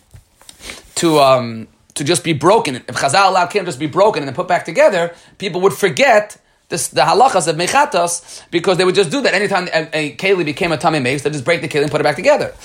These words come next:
So to Rashi, Geder mechatas, nis-, nimtzeu mechatas betelim, she'en lecha adam amtin zayin yamim, for kelim. Ela shayvran, he would break them. T'shtakach teras mechatas.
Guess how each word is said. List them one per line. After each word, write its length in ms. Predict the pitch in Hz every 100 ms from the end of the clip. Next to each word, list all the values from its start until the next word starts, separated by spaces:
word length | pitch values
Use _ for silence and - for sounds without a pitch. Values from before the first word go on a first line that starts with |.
| - -
So 160 | 160
to 80 | 151
Rashi, 260 | 180 175 147
Geder 240 | 180 180
mechatas, 540 | 156 139 120 139 185 - - -
nis-, 320 | - 185 170 -
nimtzeu 840 | 160 156 180 226 226 - 170 175
mechatas 560 | 160 165 180 214 175 131
betelim, 480 | 160 214 254 160 - -
she'en 300 | - - 220
lecha 200 | 233 180
adam 160 | 196 190
amtin 180 | 185 190
zayin 280 | 180 190
yamim, 300 | 202 254 139 - _ -
for 140 | -
kelim. 420 | 165 185 156 117 107 - - -
Ela 140 | 156
shayvran, 580 | 147 - 151 135 165 208 _
he 100 | 143
would 100 | 160
break 180 | 269 294
them. 140 | 147
T'shtakach 500 | 127 - 247 254 202
teras 260 | - 196 160
mechatas. 600 | 156 113 104 - -